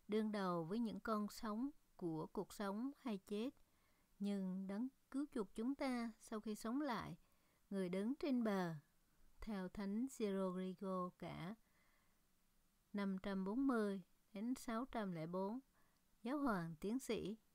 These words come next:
Tiến sĩ hội thánh giải thích thì Chúa Giêsu đứng trên bờ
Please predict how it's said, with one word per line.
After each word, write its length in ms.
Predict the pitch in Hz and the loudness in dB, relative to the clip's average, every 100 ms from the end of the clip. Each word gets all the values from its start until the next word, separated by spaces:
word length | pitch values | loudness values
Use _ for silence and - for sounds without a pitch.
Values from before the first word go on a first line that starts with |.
| _ _ _ _ _ _ _ | _ _ _ _ _ _ _
Tiến 180 | - 277 | 2 2
sĩ 240 | 311 240 233 | 4 2 2
hội 180 | 185 | 0
thánh 300 | - 226 240 | 0 0 0
giải 180 | 277 - | 0 -2
thích 220 | - 302 - | -2 -2 -2
thì 340 | - 208 170 160 - - - _ _ - | 0 2 2 -2 -12 -20 -20 _ _ -10
Chúa 100 | - | -2
Giêsu 420 | 277 294 - 240 | 2 0 0 0
đứng 220 | 214 240 302 - _ | 2 2 0 -4 _
trên 240 | - 240 214 | 0 4 4
bờ 320 | 202 185 | 4 2